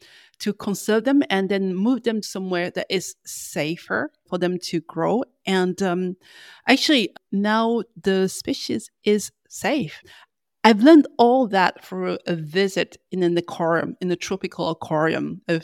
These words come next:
couple of weeks back. And, um, and I can tell you that this fish is alive because I saw them. They were swimming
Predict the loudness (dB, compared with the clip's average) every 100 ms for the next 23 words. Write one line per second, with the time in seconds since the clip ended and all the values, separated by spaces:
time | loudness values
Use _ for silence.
0 | _ -10 -4 -2 -2 -6 -8 -4 -2 -2
1 | _ _ _ -20 _ -2 2 2 2 0
2 | 0 2 0 -2 0 4 6 8 6 6
3 | 6 6 6 4 4 2 2 0 0 0
4 | 0 2 0 4 6 4 0 -6 -4 2
5 | 2 2 -2 2 4 6 4 0 0 0
6 | -2 -10 _ -20 _ _ _ -20 -8 0
7 | 2 2 2 2 4 4